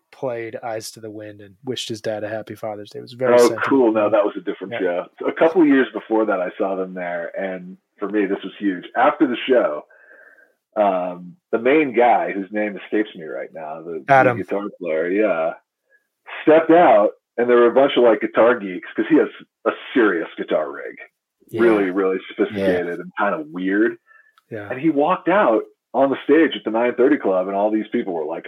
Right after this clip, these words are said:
Speaker 2: ogling it, and he was just like, "What do you guys wanna know?" And he walked
Speaker 1: Oh,
Speaker 2: everyone
Speaker 1: man.
Speaker 2: through the whole thing. Yeah, like, didn't leave. He hung out for, like, forty-five minutes answering
Speaker 1: <sighs>
Speaker 2: questions about how it all worked. I was like, "This is incredible."
Speaker 1: I love that.
Speaker 2: Yeah.
Speaker 1: He was doing that, um,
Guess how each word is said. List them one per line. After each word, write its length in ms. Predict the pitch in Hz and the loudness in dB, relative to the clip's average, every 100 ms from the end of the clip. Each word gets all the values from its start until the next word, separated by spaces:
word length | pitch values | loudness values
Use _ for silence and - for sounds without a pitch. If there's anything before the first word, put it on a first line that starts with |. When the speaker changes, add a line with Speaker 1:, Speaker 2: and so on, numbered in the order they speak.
| - | 0
Speaker 2:
ogling 440 | 107 120 110 90 | 2 4 2 0
it, 120 | 90 85 | -6 -8
and 100 | 98 | -8
he 60 | |
was 100 | 92 | -10
just 160 | - - | -6 -4
like, 140 | 95 - - | -4 -6 -4
"What 100 | 110 | 0
do 60 | |
you 40 | 139 | 4
guys 180 | 151 143 | 4 4
wanna 200 | 151 135 | 4 4
know?" 220 | 175 - _ _ _ _ - | 2 0 _ _ _ _ -4
And 80 | 113 | -2
he 60 | 110 | 2
walked 420 | 101 120 101 104 | 4 4 2 0
Speaker 1:
Oh, 20 | |
Speaker 2:
everyone 360 | 113 113 107 98 | 2 4 4 2
Speaker 1:
man. 80 | 95 | 0
Speaker 2:
through 180 | 104 92 | 0 0
the 80 | |
whole 300 | 90 98 95 | 0 2 2
thing. 380 | - 101 87 67 - | -2 -6 -8 -12 -4
Yeah, 240 | 104 92 | -2 0
like, 220 | 101 107 - - | 0 -2 -4 -2
didn't 240 | 143 156 | 0 2
leave. 300 | 147 170 110 | 2 2 0
He 60 | - | -6
hung 200 | 131 135 | -8 -2
out 200 | 143 139 | -2 0
for, 120 | 120 | 0
like, 100 | 117 - | 0 2
forty-five 500 | 123 143 135 135 131 | 4 4 4 4 4
minutes 320 | 143 120 - | 0 -2 -4
answering 420 | 104 113 - 117 | -4 -2 -2 -4
Speaker 1:
<sighs> 20 | |
Speaker 2:
questions 420 | 113 120 127 107 104 | 0 0 0 -6 -6
about 220 | 98 98 | -4 0
how 200 | 110 110 | 2 2
it 20 | |
all 240 | 110 110 110 | 4 2 4
worked. 380 | 120 110 - - | 2 0 -4 -10
I 60 | |
was 80 | 110 - | -8 -4
like, 180 | - - _ _ _ - | -4 -4 _ _ _ -4
"This 120 | - - - | -4 -4 -10
is 60 | |
incredible." 340 | - - 135 123 | -8 -6 -2 0
Speaker 1:
I 20 | |
love 360 | 120 117 113 110 | 0 0 -2 -2
that. 260 | 110 117 - - - _ _ - - | -4 -4 -10 -16 -20 _ _ -20 -2
Speaker 2:
Yeah. 200 | 131 127 | 2 4
Speaker 1:
He 200 | 185 226 | 6 6
was 240 | 226 165 | 6 4
doing 340 | - 170 165 151 | 4 6 6 6
that, 420 | 147 143 139 - | 6 6 2 0
um, 580 | 147 135 131 120 117 | 2 2 2 -2 -12